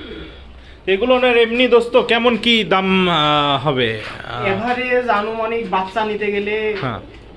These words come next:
Speaker 2: বারোশো, দুই হাজার এরকমের মধ্যে বাচ্চা
Speaker 1: বাচ্চা
Speaker 2: পাবে।
Speaker 1: পাওয়া যাবে,
Speaker 2: হ্যাঁ, র
Speaker 1: আচ্ছা।
Speaker 2: বাচ্চা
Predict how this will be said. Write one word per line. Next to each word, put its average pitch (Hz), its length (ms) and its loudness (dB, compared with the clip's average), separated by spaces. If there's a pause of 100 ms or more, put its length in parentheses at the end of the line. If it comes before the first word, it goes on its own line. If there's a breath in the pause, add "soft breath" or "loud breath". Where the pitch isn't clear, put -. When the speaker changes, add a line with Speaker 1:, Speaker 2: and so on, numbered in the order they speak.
(100)
Speaker 2:
বারোশো, 202 800 0
দুই 180 120 -4
হাজার 175 360 -2 (720)
এরকমের 170 480 -10
মধ্যে 165 240 -10
বাচ্চা 156 280 -6
Speaker 1:
বাচ্চা 190 320 0
Speaker 2:
পাবে। 190 80 -4
Speaker 1:
পাওয়া 170 200 4
যাবে, 120 160 0
Speaker 2:
হ্যাঁ, 160 280 -2
র 185 40 0
Speaker 1:
আচ্ছা। 190 120 2
Speaker 2:
বাচ্চা 175 480 -2